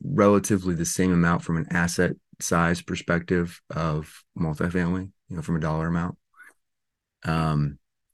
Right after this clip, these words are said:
o-, on the smaller side. So, you know, in Lexington, we do more of the single families.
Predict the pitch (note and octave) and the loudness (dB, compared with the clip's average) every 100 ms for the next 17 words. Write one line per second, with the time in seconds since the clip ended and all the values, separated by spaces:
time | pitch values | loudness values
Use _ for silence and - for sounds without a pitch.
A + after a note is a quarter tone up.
0 | _ F2+ F2+ F#2 F2 E2 F#2+ F2 E2+ - | _ 0 4 4 4 2 2 2 0 0
1 | E2 E2+ - E2+ E2+ - - - _ _ | -2 0 2 0 0 -10 -20 -20 _ _
2 | - C3+ B2+ B2+ B2 C3 B2+ C#3 B2+ A2+ | 2 6 8 8 6 6 6 6 6 6
3 | A2 G#2+ G#2 F#2 - G2+ G#2+ A2+ C#3+ - | 6 6 6 2 0 0 2 0 -2 -6